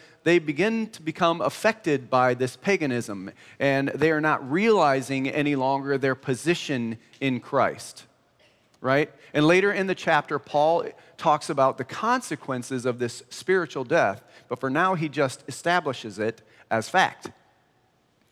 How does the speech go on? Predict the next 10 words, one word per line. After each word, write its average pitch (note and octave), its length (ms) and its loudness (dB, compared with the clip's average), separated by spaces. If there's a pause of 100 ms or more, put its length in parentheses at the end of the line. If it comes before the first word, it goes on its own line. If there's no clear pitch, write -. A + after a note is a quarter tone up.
(1120)
Now, C3+ 160 2
obviously, F3 500 2
Paul C#3+ 360 0
is C#3 120 -4
not C3 200 0
talking A#2+ 320 -2
about A2 260 0
physical G#2+ 300 -8
death C#3+ 260 2
here. G2+ 280 -4